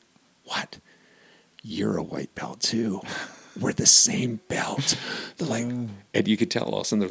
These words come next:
Speaker 1: like, their brains were like
Speaker 2: Trying to put it together.
Speaker 1: And the parents were kinda, kinda, they, all of a sudden they heard it. And I remember why I so fondly think of that moment is because <clears throat>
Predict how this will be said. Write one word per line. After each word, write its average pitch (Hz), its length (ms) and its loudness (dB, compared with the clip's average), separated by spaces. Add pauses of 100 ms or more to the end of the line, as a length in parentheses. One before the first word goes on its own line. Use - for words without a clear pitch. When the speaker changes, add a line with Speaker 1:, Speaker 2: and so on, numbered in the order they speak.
Speaker 1:
like, - 140 -12 (180)
their 98 120 2
brains 101 400 0
were 92 80 -4
like - 160 -6
Speaker 2:
Trying 107 260 2
to 101 80 4
put 104 200 6
it 101 100 0
together. 107 640 2
Speaker 1:
And 104 140 2
the 98 60 0
parents 104 560 -6 (360)
were 98 120 0
kinda, 90 400 -2
kinda, 85 340 0
they, 87 240 -2
all 95 140 -4
of 87 60 -2
a - 20 -6
sudden 85 180 -4
they 87 60 -2
heard 95 220 -2
it. - 220 -4 (160)
And 87 380 -6 (140)
I 95 80 -4
remember 87 580 -2
why 82 240 -4
I - 300 -6
so - 460 0
fondly 82 380 -2 (220)
think 85 220 -6
of 82 80 -6
that - 180 -6
moment - 360 -12
is - 180 -8
because - 580 -8 (140)
<clears throat> - 40 -6